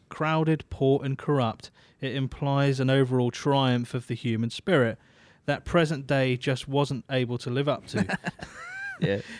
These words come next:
Speaker 1: Humanity has conquered the stars, has colonies across the galaxy, at least as far as Or-, Orion, and has developed genetic engineering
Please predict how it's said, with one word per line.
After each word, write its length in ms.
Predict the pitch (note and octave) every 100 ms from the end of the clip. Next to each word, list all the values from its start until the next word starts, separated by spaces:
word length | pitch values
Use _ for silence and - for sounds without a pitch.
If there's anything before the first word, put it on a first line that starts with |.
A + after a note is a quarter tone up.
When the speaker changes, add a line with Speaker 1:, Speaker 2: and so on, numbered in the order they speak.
| -
Speaker 1:
Humanity 680 | F3+ A3+ B3 A3+ - D#3 D3+
has 220 | C#3+ C3
conquered 460 | - F#3 F#3 E3+ -
the 80 |
stars, 540 | E3 - A#2 A#2 B2 -
has 180 | B2 -
colonies 540 | - F3+ E3+ E3 D3
across 440 | C3+ - F3 D#3
the 120 | - D3+
galaxy, 680 | C#3+ C3 - - A#2 A#2+ - - -
at 160 | C3+ B2
least 320 | D3 D#3+ -
as 140 | C#3 -
far 380 | C#3+ C#3 C3+
as 120 | C3 C3
Or-, 240 | B2+ C3 - C3+
Orion, 540 | A#2+ B2 B2+ A2+ B2+ _ - - - -
and 260 | C3+ C3+
has 340 | C3 C#3+ C3+ B2+ _ _ _ -
developed 480 | C#3+ C#3+ D3 -
genetic 580 | - B2+ C3+ D3 - -
engineering 720 | C#3+ C3+ B2 B2 A#2 A2 A2